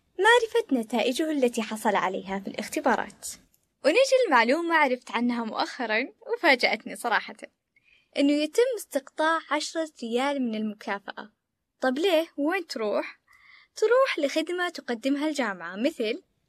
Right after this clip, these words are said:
للطالب اللي حصل على وثيقة الزواج إعانة مالية قدرها ثلاث آلاف ريال، ودعم أيضًا للطالب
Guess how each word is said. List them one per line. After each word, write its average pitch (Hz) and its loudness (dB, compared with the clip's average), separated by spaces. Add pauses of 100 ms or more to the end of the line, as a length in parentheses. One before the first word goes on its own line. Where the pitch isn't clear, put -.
للطالب 440 2
اللي 247 -2
حصل 311 -2
على 226 0
وثيقة - -2 (100)
الزواج 285 4 (480)
إعانة 349 2
مالية 262 0
قدرها 277 -2
ثلاث 240 0 (180)
آلاف 196 -4
ريال، 277 0 (960)
ودعم 208 2
أيضًا 285 -2 (440)
للطالب 427 2